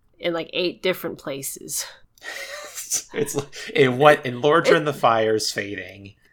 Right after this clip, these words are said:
Speaker 2: In Boletaria, there's demons from the mist. In Yharnam, there's a, a Scourge of the Beast. And then in Japan,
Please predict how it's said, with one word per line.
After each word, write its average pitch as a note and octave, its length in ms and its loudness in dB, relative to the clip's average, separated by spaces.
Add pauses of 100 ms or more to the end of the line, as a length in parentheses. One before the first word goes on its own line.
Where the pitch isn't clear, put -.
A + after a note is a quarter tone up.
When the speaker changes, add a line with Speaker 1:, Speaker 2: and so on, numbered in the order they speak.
(140)
Speaker 2:
In A2+ 140 -4
Boletaria, B2 760 2
there's A2 240 -2
demons A#2 500 -6
from A#2 220 -8
the A2 80 -2
mist. G2+ 760 -6 (340)
In A2+ 120 -6
Yharnam, B2+ 460 4
there's A2+ 240 -2
a, A2 100 4
a G#2+ 260 2
Scourge C3 380 -2
of C#3 80 2
the B2+ 60 -8
Beast. - 760 -6
And G#2+ 160 -8
then G#2+ 280 -2 (100)
in A2+ 180 0
Japan, A2+ 800 -2